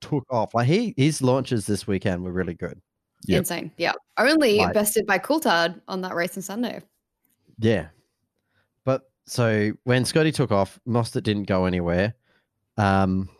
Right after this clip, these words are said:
Speaker 1: then you had Jamie and Shane Van Gisbergen behind. Jamie obviously jumped Chaz. We're sort of chasing down. Like, Jamie had a lot of pace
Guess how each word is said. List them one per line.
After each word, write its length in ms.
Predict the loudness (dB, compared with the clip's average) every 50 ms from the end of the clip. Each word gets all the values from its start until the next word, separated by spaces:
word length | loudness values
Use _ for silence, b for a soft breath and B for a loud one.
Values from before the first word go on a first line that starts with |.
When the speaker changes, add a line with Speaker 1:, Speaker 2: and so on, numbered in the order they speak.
| _ _ -4
Speaker 1:
then 140 | 0 0
you 60 | 2 2
had 160 | 0 -2 -2
Jamie 500 | 0 2 2 2 4 4 2 2 2 0
and 540 | 0 2 2 2 2 2 2 2 0 -2 -2
Shane 280 | -2 -2 -2 -2 0 0
Van 140 | -2 -2 -2
Gisbergen 500 | -2 -4 -4 -4 -2 -2 -2 -2 -2 -4
behind. 500 | -4 -4 -2 -2 -2 -2 -4 -6 -10 -14 _ _ _
Jamie 320 | -6 -4 -2 -2 -2 -2
obviously 360 | -2 -4 -4 -6 -6 -6 -8 -6
jumped 400 | -4 -4 -4 -4 -6 -8 -16 -20 _ _ _ _ _ _ _ _
Chaz. 500 | -4 0 0 0 0 0 -4 -6 -12 -18 b b b b b b b b b -4
We're 80 | -2
sort 200 | 0 2 2 2
of 60 | 2
chasing 360 | 0 0 0 0 0 0 0 2
down. 180 | 2 2 2
Like, 120 | 0 -2 0
Jamie 260 | 0 0 0 0 0
had 120 | 0 0 0
a 20 |
lot 260 | 0 2 2 2 2
of 80 | 0 -2
pace 500 | -2 -2 0 0 0 -2 -4 -8 -12